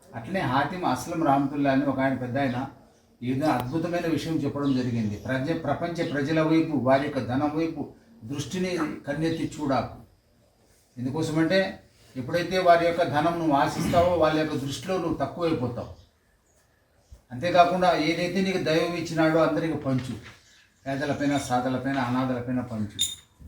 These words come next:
అంతేకాకుండా ఇతరుల యొక్క లోపాలను ఎత్తి చూపాకు, నీలో ఉండే లోపాలు నువ్వు చూసుకో.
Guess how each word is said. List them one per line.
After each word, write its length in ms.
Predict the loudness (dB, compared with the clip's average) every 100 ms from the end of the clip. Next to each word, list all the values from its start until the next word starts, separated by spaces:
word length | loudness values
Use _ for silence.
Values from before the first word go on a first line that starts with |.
| -20 -20 _ _ -14
అంతేకాకుండా 580 | -8 -2 0 0 2 0
ఇతరుల 380 | 0 0 0 2
యొక్క 180 | 4 4
లోపాలను 480 | 6 6 8 6
ఎత్తి 200 | 4 -2
చూపాకు, 440 | -6 -4 2 2 2
నీలో 280 | 0 2 2
ఉండే 160 | 0
లోపాలు 380 | 2 4 6 4
నువ్వు 200 | 4 0
చూసుకో. 320 | -2 -6 -10